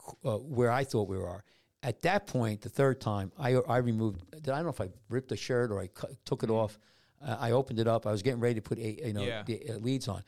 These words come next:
Speaker 1: 'cause he was out, and I was just waiting
Speaker 2: Yeah,
Speaker 1: for
Speaker 2: he was seizing up, like, grabbing his son's arm.
Speaker 1: I, I've s-, I've seen people like that before,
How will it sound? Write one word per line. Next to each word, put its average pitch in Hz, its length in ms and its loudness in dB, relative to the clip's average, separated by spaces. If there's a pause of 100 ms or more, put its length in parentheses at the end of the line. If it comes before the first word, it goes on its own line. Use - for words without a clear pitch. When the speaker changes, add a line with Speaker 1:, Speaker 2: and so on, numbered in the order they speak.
(280)
Speaker 1:
'cause 101 120 -6
he 202 120 2
was 151 160 2
out, 107 360 0
and 117 120 -2
I 135 80 4
was 143 100 2
just 127 160 -4
waiting 123 200 0
Speaker 2:
Yeah, 131 60 -6
Speaker 1:
for - 40 -2
Speaker 2:
he 185 60 0
was 190 180 -4
seizing 131 300 -8
up, 127 180 -4
like, 113 160 -4
grabbing 117 380 -4
his 117 180 -10
son's 117 300 -8
arm. 113 560 -10
Speaker 1:
I, 147 100 0 (100)
I've 185 220 2
s-, - 260 -6
I've 160 220 2
seen 156 220 0
people 131 280 4
like 117 200 4
that 120 420 0
before, 107 680 2